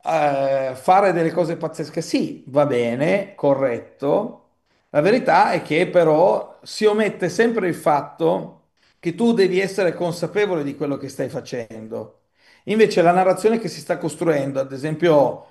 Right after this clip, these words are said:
con tanti video che non riesco veramente a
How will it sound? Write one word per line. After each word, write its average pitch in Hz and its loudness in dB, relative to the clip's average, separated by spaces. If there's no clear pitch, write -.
con 160 -4
tanti 220 -2
video 196 2
che 160 -4
non 151 -2
riesco 175 -2
veramente 151 -2
a 139 0